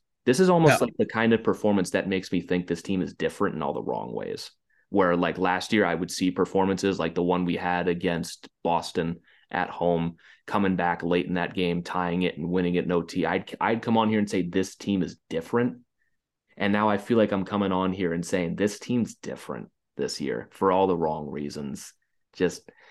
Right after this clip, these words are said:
Speaker 1: and I, I don't wanna be super negative because I, I still do believe in the long-term success of this team, but this is going beyond bad luck and going beyond injuries. This, these are mistakes that can be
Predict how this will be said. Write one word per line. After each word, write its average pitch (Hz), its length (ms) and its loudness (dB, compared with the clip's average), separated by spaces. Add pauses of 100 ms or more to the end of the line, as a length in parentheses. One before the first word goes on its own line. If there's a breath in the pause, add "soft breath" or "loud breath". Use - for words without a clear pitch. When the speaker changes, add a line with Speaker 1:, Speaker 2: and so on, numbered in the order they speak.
(140 loud breath)
Speaker 1:
and 123 240 2
I, 113 60 4
I 135 60 4
don't 151 220 2
wanna 135 200 4
be 110 160 4
super 107 340 -2
negative 87 560 0
because 90 340 0
I, - 300 0
I 107 140 2
still - 360 2
do 87 460 0 (400)
believe 92 400 2
in 95 80 0
the 90 80 2
long-term 95 600 0
success - 560 -6
of 90 100 -6
this 95 220 -2
team, 98 480 0 (600 loud breath)
but 117 200 2
this 160 220 2
is 151 100 2
going 110 320 4
beyond 80 480 -4
bad 82 300 -6
luck 80 340 -6 (140)
and 110 180 2
going 117 260 4
beyond 90 440 0
injuries. 90 480 -2
This, - 420 0
these 135 260 2
are 113 320 2
mistakes 92 680 -2
that - 180 -6
can 101 320 -4
be 82 100 -2